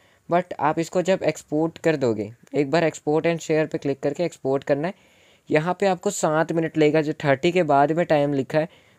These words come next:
वो आपका रियल टाइम होता है, सेवन मिनट फ़ोर फ़ोर ज़ीरो सेकेंड्स, कुछ इतने ही अराउंड में लेगा टाइम। और मैं इसको अभी पॉज कर देता हूँ वीडियो को ताकि ये हो जाए।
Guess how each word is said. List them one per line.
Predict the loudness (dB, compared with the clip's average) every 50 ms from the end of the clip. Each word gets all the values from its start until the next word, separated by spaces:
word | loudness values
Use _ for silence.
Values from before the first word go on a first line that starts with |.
| _ _
वो | 0 2 2
आपका | 2 2 2 2 2 2
रियल | 4 4 4 4 4 4 4
टाइम | 4 2 2 2 0
होता | -2 -2 0 -2
है, | -2 -2
सेवन | -2 0 2 2 2 2 2 0 0
मिनट | 0 -2 -2 0 -2 -2 -4 -6 -12
फ़ोर | -14 -6 -2 0 0 0 0
फ़ोर | 0 -2 -2 0 0
ज़ीरो | 0 0 0 -2 -2
सेकेंड्स, | -2 -6 -4 -4 -4 -4 -4 -8 -8
कुछ | -8 -8 -6 -6 -6 -8 -10 _ _ _
इतने | -6 -6 -4 _ -2 -2 0
ही | 2
अराउंड | 2 2 2 2 2 0 0 0
में | 0
लेगा | 0 0 2 0 0
टाइम। | 0 0 0 -2 -2 -6 -12 _ _ _ _ _ _ _ _ _ _ -4
और | 0 2 4 4 4 4 4 2 2 0
मैं | 0 0 2 0 0
इसको | -2 -2 0 2
अभी | 2 4 4 4 4 4 2 0 -2 -8 _ _ -20 _ _ _ _ _ _
पॉज | 0 2 2 2 2
कर | 0 2 2
देता | 4 4 4 4
हूँ | 4 4
वीडियो | 4 2 2 2 2
को | 0 0
ताकि | 0 0 -2 0 0 -2
ये | -2 0
हो | 0 0 0 2
जाए। | 4 4 4 2 0